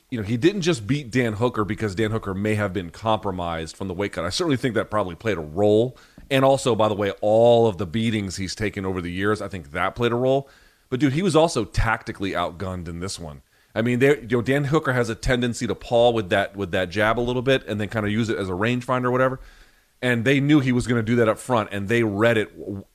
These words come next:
I mean, a million miles away. As soon as that cross was extended, I think it was the jab that was extended, they lit him on fire right away. I mean, they had a game plan. They executed it. It was devastating initially.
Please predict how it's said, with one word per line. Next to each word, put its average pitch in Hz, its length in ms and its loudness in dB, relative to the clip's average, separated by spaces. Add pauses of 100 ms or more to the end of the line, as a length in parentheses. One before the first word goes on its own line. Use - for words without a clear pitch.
I 113 160 2
mean, 107 160 -4
a 95 80 -4
million 123 800 2
miles 110 480 2
away. 98 320 -2
As 92 160 -8
soon 127 160 -2
as 123 80 0
that 117 160 0
cross 110 320 0
was 98 120 -6
extended, 95 540 -2 (220)
I 101 40 -8
think 117 80 0
it - 20 -4
was 95 100 -6
the 87 60 -10
jab 95 320 0
that 90 60 -4
was 80 120 -8
extended, 82 380 -6 (240)
they 120 160 2
lit 101 260 -2
him 107 220 -2
on 85 120 -6
fire 87 460 -2 (280)
right 110 200 2
away. 95 300 0
I 95 40 -2
mean, 107 140 -4
they 113 120 -2
had 117 120 0
a 92 60 -4
game 120 360 0
plan. 123 360 -2
They 98 280 -4
executed 120 640 0
it. 120 220 0
It 113 140 -10
was 92 220 -6
devastating 117 840 0
initially. 120 680 0